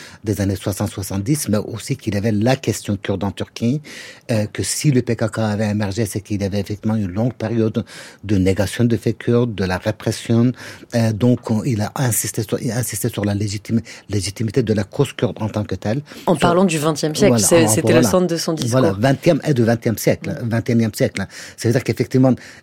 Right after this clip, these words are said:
Speaker 1: euh, ce, ce, ce, ce négation de soi, euh, cette condamnation de soi, de son héritage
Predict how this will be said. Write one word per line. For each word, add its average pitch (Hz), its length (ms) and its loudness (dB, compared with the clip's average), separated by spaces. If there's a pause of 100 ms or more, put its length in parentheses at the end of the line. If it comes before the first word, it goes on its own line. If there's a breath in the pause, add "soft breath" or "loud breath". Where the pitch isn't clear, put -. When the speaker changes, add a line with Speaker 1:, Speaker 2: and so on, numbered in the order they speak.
Speaker 1:
euh, 113 220 0
ce, 110 280 -2
ce, 110 280 -2 (300 loud breath)
ce, - 260 -2
ce - 220 -2
négation 123 560 4
de 117 140 4
soi, 90 440 -4 (380 loud breath)
euh, 113 200 0
cette - 220 -6
condamnation 117 600 2
de 117 160 2
soi, 104 260 0
de 90 100 -6
son 123 200 0
héritage 127 560 0